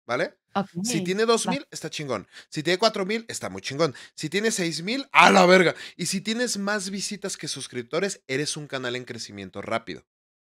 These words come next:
Speaker 1: ¿vale? O sea,
Speaker 2: Ya.
Speaker 1: eres un canal de, en crecimiento rápido. Entonces, si tú aprove-,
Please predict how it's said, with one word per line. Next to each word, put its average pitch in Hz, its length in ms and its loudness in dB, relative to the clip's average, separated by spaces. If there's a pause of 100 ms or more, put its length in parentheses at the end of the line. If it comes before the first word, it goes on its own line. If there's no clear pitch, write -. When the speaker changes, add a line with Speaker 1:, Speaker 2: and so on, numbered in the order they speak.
(120)
Speaker 1:
¿vale? 123 160 4
O 131 80 2
sea, 139 100 6
Speaker 2:
Ya. 156 220 2 (260)
Speaker 1:
eres 127 180 -4
un 139 80 -8
canal 131 260 0
de, 135 120 -2
en 127 100 -6
crecimiento 113 520 -4
rápido. 120 340 2 (240)
Entonces, 156 460 -2 (280)
si 151 140 -10
tú 185 80 4
aprove-, 220 460 2